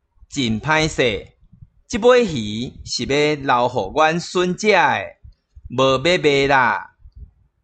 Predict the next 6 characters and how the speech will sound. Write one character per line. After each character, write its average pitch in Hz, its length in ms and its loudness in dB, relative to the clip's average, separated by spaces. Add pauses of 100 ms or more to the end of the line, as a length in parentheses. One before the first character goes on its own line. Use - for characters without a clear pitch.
(1300)
见 143 220 0
摆， 131 420 0 (340)
伊 180 160 0
若 180 60 2
下 110 420 -2
班， 202 500 0